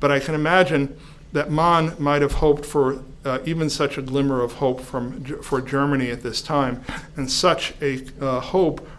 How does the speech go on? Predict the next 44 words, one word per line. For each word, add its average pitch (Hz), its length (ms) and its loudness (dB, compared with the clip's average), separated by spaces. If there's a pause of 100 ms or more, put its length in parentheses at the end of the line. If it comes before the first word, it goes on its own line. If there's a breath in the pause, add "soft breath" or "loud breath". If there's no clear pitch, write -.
rests 147 600 2
in 147 260 -2
the 131 280 0 (160)
Christian's 143 680 0
plaint 156 520 0
in 131 140 -2
Leverkuhn's 139 600 0
last 131 360 -2
piece. 143 360 -2 (380 loud breath)
To 151 100 -2
die 151 320 4
as 139 280 0
a 131 100 0
good 151 300 0
Christian 139 500 0
is 127 120 -4
to 135 120 -8
die 131 440 -2
in 127 100 -8
the 123 80 -6
recognition 135 680 -4
of 123 160 -6
one's, 117 560 -4
uh, 123 340 -4
of 127 160 -10
the 120 80 -8
sins 151 360 0
of 120 140 -2
one's 120 320 -4
life, 156 380 4 (320 loud breath)
that 139 160 -2
one 139 180 2
has 131 200 -4
been 131 200 -2
a 123 80 -4
bad 127 380 -4
Christian 120 440 -8
all 123 260 -6
along, 131 460 0
and 120 140 -10
this 131 220 -2
is 120 120 -8
true - 280 -6
contrition. 117 680 -8